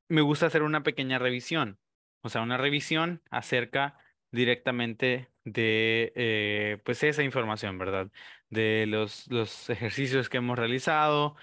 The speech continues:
y algunas dudas que aún nos hayan quedado con los ejercicios para poder, pues, aclarar, ¿verdad? Esos detalles. Eso más que todo se dedica para el fin de semana o al final de la semana, porque así, pues,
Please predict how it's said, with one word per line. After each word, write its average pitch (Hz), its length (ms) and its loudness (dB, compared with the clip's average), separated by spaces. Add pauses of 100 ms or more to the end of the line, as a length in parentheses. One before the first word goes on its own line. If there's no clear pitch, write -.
(280)
y 151 340 0
algunas 127 580 -2
dudas 127 420 2
que 135 100 2
aún 117 240 0
nos 117 120 -6
hayan 113 240 -2
quedado 107 380 2
con 117 140 -4
los 120 140 -4
ejercicios 123 680 -2 (360)
para 165 380 2
poder, 127 540 4
pues, 123 260 -2
aclarar, 117 560 2
¿verdad? 101 340 -2
Esos 110 240 -4
detalles. 120 640 0 (300)
Eso 185 280 4
más 190 220 2
que 180 120 -2
todo 175 580 2
se 120 640 -2 (140)
dedica 131 580 -2
para 139 180 0
el 127 80 -6
fin 131 200 -6
de 135 100 -2
semana 127 440 0
o 120 60 0
al 107 100 -4
final 107 360 -4
de 117 60 -4
la 120 100 -2
semana, 127 500 -2 (440)
porque 170 340 0
así, 139 440 -2 (520)
pues, 120 480 2